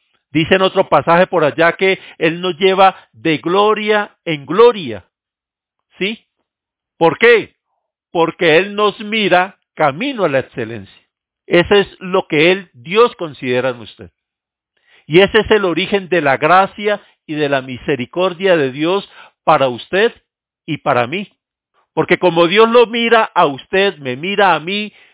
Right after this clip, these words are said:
mira a sus hijos, con unos ojos en el cual considera que estamos caminando a la excelencia. Lo único posible para que Dios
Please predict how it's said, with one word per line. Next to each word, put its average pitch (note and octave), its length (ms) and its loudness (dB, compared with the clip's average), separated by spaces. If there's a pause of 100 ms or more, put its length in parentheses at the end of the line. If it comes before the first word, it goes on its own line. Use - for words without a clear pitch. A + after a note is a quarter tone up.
(120)
mira G3+ 520 0 (100)
a D#3+ 140 0
sus - 260 -16
hijos, G3+ 360 -10 (920)
con D#3 200 2
unos A3+ 300 2
ojos G#3+ 300 2
en F#3 100 -2
el D3 240 0
cual G3+ 400 4 (140)
considera F#3+ 640 -2
que E3 300 -6 (240)
estamos F#3 520 -2
caminando F#3 600 0
a F3+ 40 2
la D#3 80 2
excelencia. B2 680 -6 (760)
Lo D3 220 2
único B3 640 4 (320)
posible A#3+ 760 0 (560)
para E3+ 300 2
que E3+ 160 0
Dios G#3+ 360 4